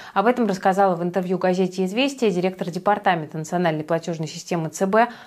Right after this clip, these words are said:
Алла Бакина. Кстати, на прошлых выходных впервые за долгие годы отправился прямой рейс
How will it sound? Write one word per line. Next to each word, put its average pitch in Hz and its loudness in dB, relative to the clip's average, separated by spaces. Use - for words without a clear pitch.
Алла 202 2
Бакина. 175 0
Кстати, 320 2
на 262 4
прошлых 254 0
выходных 202 0
впервые 180 0
за 180 2
долгие 226 0
годы 196 2
отправился 202 0
прямой 202 2
рейс 202 4